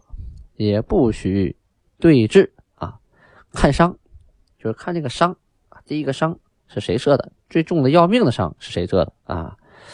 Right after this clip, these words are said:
出血最多的伤口是谁的箭伤的啊？那箭头不一样啊，射出来的效果不一样啊。这回啊，又下了一道令，说：“诸贝勒射中之兽，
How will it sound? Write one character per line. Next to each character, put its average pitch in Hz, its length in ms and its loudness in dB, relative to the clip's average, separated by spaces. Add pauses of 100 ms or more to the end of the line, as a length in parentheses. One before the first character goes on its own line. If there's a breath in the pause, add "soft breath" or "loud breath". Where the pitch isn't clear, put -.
(260 loud breath)
出 131 180 0
血 - 160 0
最 117 100 0
多 131 200 4
的 113 100 2
伤 135 180 0
口 - 200 -4 (680)
是 113 140 -4
谁 104 220 -2
的 170 100 2
箭 - 220 2 (440)
伤 143 300 -2
的 - 80 -10 (280)
啊？ - 200 -12
那 95 100 -8
箭 139 220 0
头 127 180 4
不 156 140 0
一 135 80 4
样 139 220 2
啊， 123 180 2 (400 soft breath)
射 110 240 0
出 98 160 -4
来 95 140 2
的 104 80 2
效 101 220 4
果 - 180 0
不 92 160 -2
一 87 100 -2
样 87 220 2
啊。 90 160 -12 (720 loud breath)
这 170 240 6
回 95 180 0
啊， - 240 -6 (220)
又 120 200 4
下 95 260 2
了 85 100 -2
一 87 80 -2
道 90 140 4
令， 101 180 2 (920 soft breath)
说： 127 220 4
“诸 190 380 6
贝 151 200 4
勒 92 240 -2
射 139 460 4
中 110 420 2
之 160 160 2
兽， - 280 2